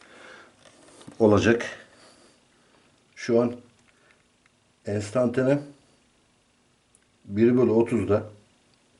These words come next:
Diyafram beş nokta altı arkadaşlar.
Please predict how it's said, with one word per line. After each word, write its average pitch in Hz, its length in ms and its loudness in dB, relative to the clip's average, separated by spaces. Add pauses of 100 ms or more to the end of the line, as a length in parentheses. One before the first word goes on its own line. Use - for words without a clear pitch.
(2250)
Diyafram 113 540 0
beş 127 240 0
nokta 120 260 2
altı 107 320 4
arkadaşlar. - 640 -6